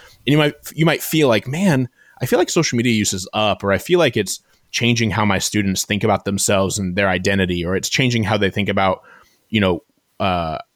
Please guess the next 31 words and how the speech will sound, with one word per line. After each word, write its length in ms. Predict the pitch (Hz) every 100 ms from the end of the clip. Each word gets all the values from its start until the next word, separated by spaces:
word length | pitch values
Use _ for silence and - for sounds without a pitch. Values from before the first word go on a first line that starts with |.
| _
what 260 | - 113 123
attention 600 | 101 - 110 98 101 92
means 340 | 95 90 87
and 160 | 101 92
whether 220 | 98 98
or 40 | 92
not 140 | 92
it's 180 | 92 -
worthwhile," 640 | 98 95 101 98 95 92
or, 160 | 98 101
"It's 140 | -
changing 340 | - 143 139
how 140 | 120 131
they 260 | 117 95 - -
have 240 | - 113
conflict 560 | - 104 107 104 101 -
with 140 | 95
one 160 | 95 92
another." 440 | 90 90 87 80 - - - - -
Um, 260 | 107 101 98
it's, 160 | 98
you 80 | -
know, 100 | 101
it's 100 | 95
changing 240 | 131 113 113
how 80 |
they 100 | 110
work 240 | 101 95 101
out 160 | 95
conflict, 540 | - 95 95 - 82 -
or 240 | 101 92